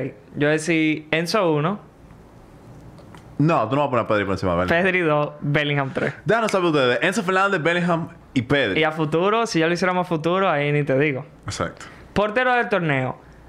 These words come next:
Speaker 1: Me encantó el Dibu, pero yo no voy a poner a Dibu. Yo voy a poner a Bono. Yo me voy a quedar con
Speaker 2: Por
Speaker 1: Bono.
Speaker 2: favor, loco. O sea, para ti Bono fue mejor portero que Dibu Martínez.
Speaker 1: Sí.
Speaker 2: La falta de respeto que tú le acabas de dar a esa,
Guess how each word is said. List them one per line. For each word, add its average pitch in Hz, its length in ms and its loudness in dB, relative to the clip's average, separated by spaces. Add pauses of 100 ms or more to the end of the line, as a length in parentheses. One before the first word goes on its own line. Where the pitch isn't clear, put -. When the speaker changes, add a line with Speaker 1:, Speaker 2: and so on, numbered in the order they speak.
(440)
Speaker 1:
Me 165 180 2
encantó 185 300 0
el 196 120 0
Dibu, 226 380 2 (480)
pero 156 200 2
yo 156 120 2
no 160 80 2
voy 156 100 2
a 143 60 -2
poner 139 180 -2
a 127 60 0
Dibu. 123 280 -4 (680)
Yo 151 180 4
voy 165 100 4
a 160 100 -2
poner 180 500 -2 (200)
a 175 380 -2 (480)
Bono. 131 340 0 (220)
Yo 139 80 0
me 143 80 2
voy 143 40 2
a 143 40 2
quedar 139 100 0
con 135 160 -4
Speaker 2:
Por 127 120 2
Speaker 1:
Bono. - 20 -4
Speaker 2:
favor, 82 240 -4
loco. 80 180 -6 (140)
O 95 80 -2
sea, 107 220 0
para 98 140 -2
ti 113 80 -2
Bono 120 220 0
fue 120 140 -4
mejor 113 180 0
portero 110 260 0
que 113 80 0
Dibu 104 140 2
Martínez. 90 560 -4
Speaker 1:
Sí. 131 260 -4 (1300)
Speaker 2:
La 135 160 0
falta 196 340 -2
de 247 60 2
respeto 156 260 0
que 127 60 -2
tú 131 60 2
le 139 80 4
acabas 160 280 2
de 139 120 2
dar 117 320 2
a 120 120 0
esa, 156 340 -4